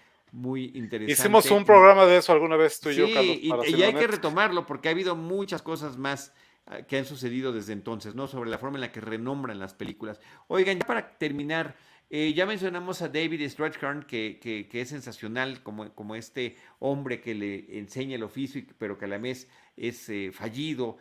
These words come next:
Speaker 1: hasta en su propia vida personal, y nos falta Richard Jenkins. Eh, debo decir que yo entré a ver la película sin fijarme, sin ver información, y a Richard Jenkins, yo decía, "¿Quién es? ¿Quién es?". Reconozco la voz, pero no identifico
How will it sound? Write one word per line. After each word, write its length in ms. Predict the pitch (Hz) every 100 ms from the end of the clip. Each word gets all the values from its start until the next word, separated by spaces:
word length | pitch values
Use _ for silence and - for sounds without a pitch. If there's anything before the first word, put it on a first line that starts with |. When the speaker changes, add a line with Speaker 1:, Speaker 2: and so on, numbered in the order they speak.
| _ -
Speaker 1:
hasta 280 | 107 104 113
en 60 |
su 120 | 104 101
propia 340 | 131 135 123
vida 220 | 135 139
personal, 520 | 113 95 110 139 151 - _ -
y 100 | 123
nos 140 | 127
falta 300 | 160 170 175
Richard 380 | 143 151 160 104
Jenkins. 520 | 127 165 156 104 - _ _ - -
Eh, 280 | 147 151 151
debo 180 | 202
decir 340 | 220 175 208 202
que 140 | 175
yo 300 | 147 170 180
entré 320 | 131 131 139
a 40 | 143
ver 120 | 160
la 100 | 160
película 480 | 131 127 143 143 107
sin 220 | - 127
fijarme, 460 | 120 151 151 156 151
sin 340 | 131 117 110
ver 180 | 143 151
información, 720 | 156 135 117 113 135 143 143 - - - _ _ _ -
y 160 | 151
a 80 | 151
Richard 320 | 180 220 190
Jenkins, 580 | 180 196 185 190 196 - _ _
yo 100 | 147
decía, 240 | 165 208 202
"¿Quién 220 | 208 196
es? 200 | 240 240
¿Quién 240 | - 196
es?". 220 | 220 226
Reconozco 800 | - 160 175 190 190 247 254 240
la 160 | 233 175
voz, 300 | 175 196 196
pero 200 | - 160
no 100 | 151
identifico 920 | 185 196 175 151 - 196 - 139 110